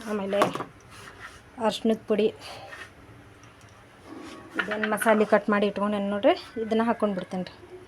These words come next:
ಬ್ಯಾಳೆ ಸಾರು ಮಾಡಾಕತ್ತೇನ್ರಿ ಇದು. ಒಂದು ಸ್ವಲ್ಪ ಮಂದಗನ ಮಾಡ್ತೇನ್ರಿ, ಯಾಕಂದ್ರೆ ಪಲ್ಯ ಮಾಡಾಕತ್ತೇನ್ರಿ ರೊಟ್ಟಿ ಜೊತೆ. ಒಂದು ಸ್ವಲ್ಪ ತಿನ್ನಾಕನು ಚಲೋ ಆಗ್ತೈತೆ ಅಂತಂದು ಮಂದಗೆ ಮಾಡಾಕತ್ತೇನ್ರಿ.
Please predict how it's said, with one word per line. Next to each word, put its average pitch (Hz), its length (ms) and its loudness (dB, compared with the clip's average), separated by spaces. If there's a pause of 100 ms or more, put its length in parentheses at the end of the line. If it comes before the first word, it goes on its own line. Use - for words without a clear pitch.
(720)
ಬ್ಯಾಳೆ 202 200 6
ಸಾರು 208 220 4
ಮಾಡಾಕತ್ತೇನ್ರಿ 185 540 2
ಇದು. 294 400 0 (1200)
ಒಂದು 175 140 -6
ಸ್ವಲ್ಪ 196 240 -4
ಮಂದಗನ 208 580 4
ಮಾಡ್ತೇನ್ರಿ, 202 420 6
ಯಾಕಂದ್ರೆ 214 300 4
ಪಲ್ಯ 226 280 2
ಮಾಡಾಕತ್ತೇನ್ರಿ 214 680 2
ರೊಟ್ಟಿ 220 280 -2
ಜೊತೆ. 214 340 2 (460)
ಒಂದು 208 120 -10
ಸ್ವಲ್ಪ 214 240 -4 (440)
ತಿನ್ನಾಕನು 214 420 0
ಚಲೋ 208 200 -2
ಆಗ್ತೈತೆ 202 340 -4
ಅಂತಂದು 226 300 -8
ಮಂದಗೆ 208 300 -6
ಮಾಡಾಕತ್ತೇನ್ರಿ. 196 680 -2